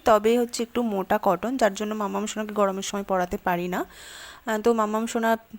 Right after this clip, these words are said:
জামা নিয়ে এসেছে, একটা কুর্তি, তো তার সাথে নিয়ে এসেছে একটা জিন্স প্যান্ট। তো মাম্মামকে পরিয়ে দিই, দিয়ে এরপর মাম্মামের চুলটা সুন্দর করে একটু আঁচড়ে দেবো।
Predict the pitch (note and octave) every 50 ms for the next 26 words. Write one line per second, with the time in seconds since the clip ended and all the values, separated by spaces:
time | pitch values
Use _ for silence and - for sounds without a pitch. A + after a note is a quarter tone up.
0 | - - - - G3 - G3+ G3 G3 G#3 G#3+ A3 A3+ A3+ A#3 A3+ - A#3 A#3 -
1 | C#4+ F4 G#4 F#4 C4+ - - A#3 A3+ - A3 G#3 G3 - - D4+ E4 F#4+ - A#3+
2 | A#3 A#3+ A3+ G3+ F#3+ - - G#3 - A3 G#3 G3+ G3+ G3+ G3+ G3 - - - G3+
3 | - G3 F#3+ F#3 G3 F#3 F3+ F#3 F3+ - - F#3+ A3+ D4 - - B3+ A#3 G#3 G3
4 | G3 G3 G3 G3+ - G#3 - - F#3+ F#3+ F#3+ F#3+ F#3+ - C#4 G4 - - - -
5 | - - - _ - G3+ A3 G#3+ G#3+ G#3 - A3 A3 G#3+ G#3 G3+ G3+ G3+ G3+ G#3+
6 | G#3 - A3 G3+ G3+ G#3 G#3 - - G#3 G3 G3 G3 G3 - G3 G3 F#3+ - G3+
7 | G3 F3+ F3+ - - G3 F#3+ F#3+ F#3 - A3+ D#4+